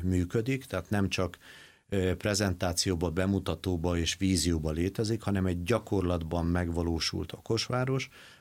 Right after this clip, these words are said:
ahol most már egyértelműen, hiszen ez most már évek óta működik,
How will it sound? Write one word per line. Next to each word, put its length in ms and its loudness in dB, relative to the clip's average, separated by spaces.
ahol 280 0
most 220 0
már 220 0
egyértelműen, 1040 2
hiszen 300 0
ez 140 0
most 220 -4
már 200 -4
évek 340 -2
óta 240 -2
működik, 520 -2